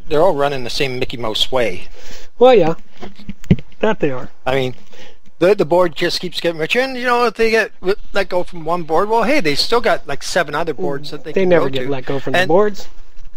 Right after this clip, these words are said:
Speaker 2: They run the fucking things.
Speaker 1: Well, I mean, fuck. Then they go,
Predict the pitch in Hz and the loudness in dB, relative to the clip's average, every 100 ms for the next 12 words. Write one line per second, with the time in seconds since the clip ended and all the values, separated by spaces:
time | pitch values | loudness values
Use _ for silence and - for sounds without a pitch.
0 | - - 196 196 185 143 139 123 127 117 | -4 0 2 2 2 2 0 0 -4 -4
1 | 110 104 180 151 180 175 180 214 - - | -2 2 2 0 -10 -14 -12 -14 -14 -16
2 | - - - - 180 220 208 190 180 185 | -14 -12 -10 -2 0 2 0 0 0 0